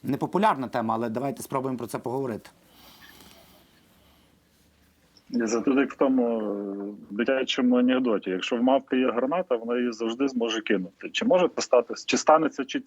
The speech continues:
Speaker 2: чи, чи не станеться, невідомо. Але теоретично це можливо. Тобто, якщо країна має е, величезний В П К, збільшує втричі, е, військовий бюджет, е, має величезний людський ресурс до мобілізації.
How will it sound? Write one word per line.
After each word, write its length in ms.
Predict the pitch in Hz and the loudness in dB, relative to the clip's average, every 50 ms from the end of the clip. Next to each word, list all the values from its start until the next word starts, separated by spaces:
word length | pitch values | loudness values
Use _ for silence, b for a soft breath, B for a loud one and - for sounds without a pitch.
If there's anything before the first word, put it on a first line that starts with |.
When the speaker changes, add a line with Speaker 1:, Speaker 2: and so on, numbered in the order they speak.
| - - - | -10 -8 -6
Speaker 2:
чи, 140 | 151 139 123 _ _ | -6 -6 -6 _ _
чи 160 | - - 139 | -6 -4 -2
не 120 | 139 139 | -2 -2
станеться, 500 | - - - 196 220 196 143 - - 127 | -2 -2 -2 -2 -2 -2 -4 -4 -4 -4
невідомо. 580 | 120 127 135 143 147 139 131 110 90 90 - - | -2 -2 0 -2 0 0 0 0 0 -2 -6 -6
Але 180 | - 92 101 98 | -6 -4 -4 -4
теоретично 640 | - - 120 123 131 151 - - 226 - - 151 131 | -4 -2 -2 0 0 -2 -2 -4 -4 -2 -2 -4 -2
це 140 | - 156 | 2 2
можливо. 460 | 143 135 127 117 117 104 92 80 76 - - B B B B B B B B - | 4 4 4 4 4 2 2 0 -2 -6 -10 B B B B B B B B -6
Тобто, 200 | 180 170 - 208 | -6 -2 0 0
якщо 220 | 196 185 - 214 | 2 2 2 2
країна 400 | 196 - 160 151 160 170 156 143 | 2 4 4 4 4 2 2 2
має 360 | 127 127 131 127 127 117 110 107 - B B B _ _ _ _ - | 4 4 4 4 4 2 0 -4 -8 B B B _ _ _ _ -10
е, 240 | 110 101 101 98 98 | -6 -4 -4 -2 -2
величезний 760 | 98 110 113 110 - 156 156 143 139 135 120 113 107 104 | -2 -2 -2 0 0 0 0 2 2 2 2 2 0 0
В 240 | 92 95 101 113 127 | -2 -2 -2 -2 -2
П 120 | - - - | -2 -2 -2
К, 300 | - 117 101 98 98 - | 2 2 2 2 2 0
збільшує 500 | 92 95 101 285 320 - - 160 135 120 | -4 -4 -2 -2 -2 0 0 0 0 0
втричі, 460 | 98 - - 123 143 139 - - 131 | 0 -2 -2 0 0 0 0 0 0
е, 220 | 120 113 107 101 98 98 95 90 92 95 98 95 95 95 95 | 0 0 2 0 0 0 0 0 0 0 0 0 0 0 2
військовий 480 | 98 110 107 - - 117 - 139 143 139 | 2 0 0 0 2 2 2 2 2 0
бюджет, 520 | 131 123 139 131 - 107 110 104 104 127 - _ _ B B B B B B B _ _ - - | 0 0 -2 -2 0 2 4 4 4 2 -2 _ _ B B B B B B B _ _ -8 -4
е, 120 | 107 104 | -2 2
має 680 | 101 107 120 135 143 143 139 135 131 127 123 120 117 - 101 | 4 4 6 6 6 6 4 4 2 4 4 4 2 2 0
величезний 680 | 98 110 113 117 117 - - 143 147 139 131 139 127 117 | 0 0 -2 -2 0 0 2 2 2 2 0 0 2 2
людський 460 | 110 110 117 117 - - - 151 143 | 2 0 0 -2 -4 -4 0 0 2
ресурс 560 | 135 131 120 - - 139 147 147 156 135 127 117 | 2 2 0 -2 -2 -2 -2 -2 -2 -2 -2 0
до 120 | 120 131 | 2 2
мобілізації. 880 | 131 131 120 113 120 113 120 110 104 110 95 87 - - - 92 90 | 4 4 2 2 2 2 2 2 4 4 4 4 2 -2 -10 -16 -16